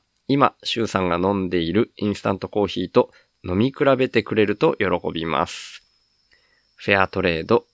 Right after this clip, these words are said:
ウェルフェアトレードは、いざさん、ヒロロともに興味のあることですので、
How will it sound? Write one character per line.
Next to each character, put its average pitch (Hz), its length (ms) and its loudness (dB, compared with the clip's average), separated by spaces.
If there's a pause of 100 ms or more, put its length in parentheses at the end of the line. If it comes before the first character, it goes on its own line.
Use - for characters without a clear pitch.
(380)
ウ 95 60 -6
ェ 95 120 2
ル 120 100 0
フ 123 160 -4
ェ 113 100 6
ア 104 60 2
ト 110 140 -6
レ 107 180 2
ー 95 40 2
ド 87 140 -2
は、 110 220 4 (260)
い 117 100 -6
ざ 120 120 0
さ 92 160 2
ん、 76 100 -12 (380)
ヒ - 180 -6
ロ 98 80 0
ロ 90 160 0
と - 180 -8
も 104 140 2
に 131 200 0 (180)
興 117 260 2
味 98 140 0
の 87 180 -2
あ 131 80 2
る 131 140 0 (180)
こ - 140 -10
と 98 120 -2
で 85 120 -4
す - 120 -10
の 82 140 -4
で、 104 160 0